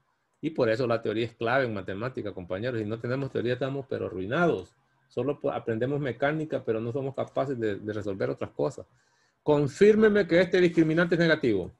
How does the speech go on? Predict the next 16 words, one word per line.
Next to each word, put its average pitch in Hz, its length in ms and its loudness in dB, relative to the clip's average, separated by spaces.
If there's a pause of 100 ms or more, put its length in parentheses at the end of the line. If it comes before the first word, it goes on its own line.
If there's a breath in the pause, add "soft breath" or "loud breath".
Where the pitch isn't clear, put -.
(200)
Primero, 113 400 -2 (280)
ponga 139 160 -2
ejemplo 135 320 0
y - 20 0
ponemos 120 340 -4
este. - 240 -10 (520)
Luego 135 160 2
ponemos 101 280 -6
otro, 135 220 -4
pues. - 140 -14 (1900)
Confírmeme 147 680 -2
que 127 80 -2
el 117 60 0
discriminante 110 560 -2
es 151 120 0
negativo. 175 580 2